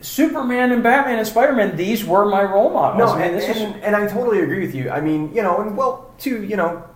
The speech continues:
Speaker 2: I mean, this is probably gonna be a whole topic for another show, but I mean, l-, look at the whole, you know, the Superman complex. People have always said that for years, that he's basically a god among men.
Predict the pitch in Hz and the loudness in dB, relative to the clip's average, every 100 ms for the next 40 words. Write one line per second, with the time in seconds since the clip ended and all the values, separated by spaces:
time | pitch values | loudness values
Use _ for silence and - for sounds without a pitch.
0 | - _ - _ - - 160 165 135 151 | -20 _ -20 _ -20 -6 -4 -4 -6 -10
1 | 135 - 160 147 139 135 131 135 127 139 | -10 -4 0 0 0 -2 -2 -2 -4 0
2 | 131 123 - 127 117 113 170 131 110 - | -2 -2 -4 -4 -4 -2 0 0 -2 -6
3 | 147 143 135 - - 175 - 170 185 - | -8 -8 -8 -10 -14 -14 -14 -12 -12 -10
4 | - 143 143 131 131 - - 139 120 110 | -10 -6 -6 -6 -10 -18 -18 -12 -12 -12
5 | - - - - - 143 135 196 135 104 | -18 -20 -20 -20 -14 -10 -10 -10 -10 -10
6 | 98 - - 87 - - 143 131 123 127 | -10 -14 -16 -18 -18 -16 -10 -8 -6 -4
7 | 113 - 104 104 - 113 113 120 113 - | -6 -8 -10 -10 -12 -14 -12 -10 -8 -10
8 | - - - - 127 113 101 98 - - | -16 -16 -14 -14 -14 -14 -14 -16 -20 -18
9 | 101 - - 104 101 110 101 101 107 120 | -18 -18 -18 -16 -12 -12 -10 -12 -12 -10
10 | 170 | -10